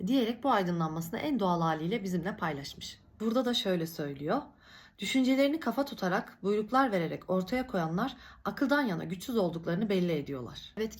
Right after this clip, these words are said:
tamam, düşünmeliyiz, kendi düşüncemize daha önem vermeliyiz. Ama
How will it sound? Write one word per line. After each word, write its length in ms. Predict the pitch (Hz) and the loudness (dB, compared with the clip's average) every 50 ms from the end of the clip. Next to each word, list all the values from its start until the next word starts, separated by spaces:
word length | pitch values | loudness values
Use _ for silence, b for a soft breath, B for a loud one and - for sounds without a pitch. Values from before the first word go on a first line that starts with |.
| - - - | -18 -14 -8
tamam, 340 | - 196 202 196 196 196 190 | -4 -2 0 0 2 0 0
düşünmeliyiz, 600 | 190 185 - 196 190 196 190 196 196 196 196 - | -2 -2 -2 -2 0 0 2 2 2 0 -2 -2
kendi 280 | - 185 175 180 190 180 | -2 0 0 2 0 0
düşüncemize 540 | 180 - - 196 185 190 185 190 190 190 165 | -2 -2 -2 0 0 0 0 0 0 0 0
daha 240 | 165 165 175 175 | 0 0 0 0
önem 260 | 180 190 196 196 196 196 | 2 2 2 2 2 2
vermeliyiz. 640 | 196 190 185 190 185 185 185 185 190 185 - - B B B B B B B B B B B B B B B B _ _ _ _ _ - | 0 2 2 2 2 2 2 2 2 0 -6 -14 B B B B B B B B B B B B B B B B _ _ _ _ _ 8
Ama 400 | 214 262 240 175 - - - | 8 8 8 6 2 -2 -8